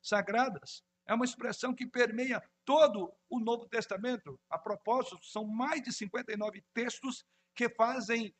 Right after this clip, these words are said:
referência a essa expressão que Pedro usa, ou seja, a expressão "uns aos outros". Mais de cinquenta e nove vezes nós encontramos em todo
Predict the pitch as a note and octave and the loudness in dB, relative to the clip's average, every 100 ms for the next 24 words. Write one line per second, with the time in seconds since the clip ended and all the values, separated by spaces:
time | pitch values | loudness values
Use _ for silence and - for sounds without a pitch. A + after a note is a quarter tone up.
0 | - A3 - G#3 A3+ A#3 G#3+ A3 G#3+ - | 0 0 2 0 0 0 0 0 -2 -4
1 | - G3+ - G#3 G#3+ G#3 F#3 G3+ G3+ G3 | -2 -4 0 0 0 -6 0 2 2 0
2 | A#3 D3 C3+ - _ _ - - - G3 | 0 0 -4 -6 _ _ -8 -6 0 2
3 | G3 F#3 - - F#3 - F#3+ G3+ F#3+ _ | 4 0 -2 -4 -4 -2 -2 -2 -4 _
4 | _ - C4+ D4+ B3+ - - A3+ F#3+ F#3 | _ -2 0 0 -2 -8 -6 -6 -2 2
5 | F#3+ - - - _ _ _ E3+ A3 D4+ | 2 0 -14 -20 _ _ _ 2 4 6
6 | D4 A#3+ - G3 G#3+ F#3+ F#3 E3+ C#3+ F3 | 4 2 -4 -4 -4 -4 -4 -4 -4 -6
7 | G3+ E3+ F#3+ F#3 F#3+ G3 E3+ E3 F3 E3+ | -6 -4 -4 -4 -4 -4 -2 -4 -4 -12
8 | - _ _ _ E3+ F3+ - A3 B3 A3+ | -16 _ _ _ -6 -6 0 2 2 0